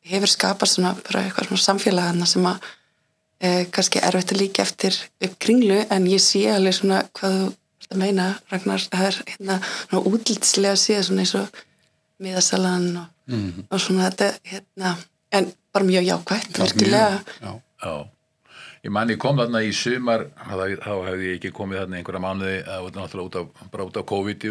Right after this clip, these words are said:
Speaker 3: og svona. Og ég, það rann upp fyrir mér að loksins,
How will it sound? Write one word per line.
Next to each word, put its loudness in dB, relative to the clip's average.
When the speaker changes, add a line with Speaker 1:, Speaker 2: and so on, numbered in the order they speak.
Speaker 3:
og -6
svona. -8
Og -8
ég, -4
það -4
rann 0
upp -6
fyrir -4
mér -2
að -4
loksins, -6